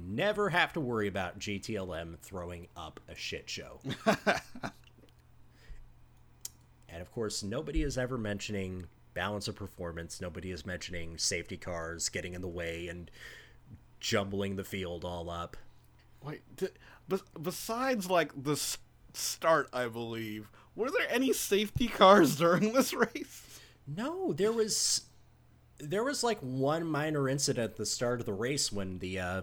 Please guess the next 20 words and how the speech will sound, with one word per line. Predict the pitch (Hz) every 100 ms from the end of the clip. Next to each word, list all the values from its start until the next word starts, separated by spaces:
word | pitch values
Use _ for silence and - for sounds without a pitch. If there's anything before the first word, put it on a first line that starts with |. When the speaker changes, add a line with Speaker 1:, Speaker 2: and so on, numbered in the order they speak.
| -
Speaker 1:
the | 95 - - -
eighty-five | 98 101 98 107 98
J | 85 101
D | 101
C | 104 120
Miller | 110 107 107
prototype | - - 101 123 175 101 90
got | 98 90
punted | - 98 101
off | 98 98
the | 92
road, | 87 180 104
and | 104
that | -
was | 339
about | 233 101 -
it. | 95 120 208 - - - - -
Speaker 2:
Yeah, | - 135 143 117 104
like, | 117 135 131 - -
s-, | -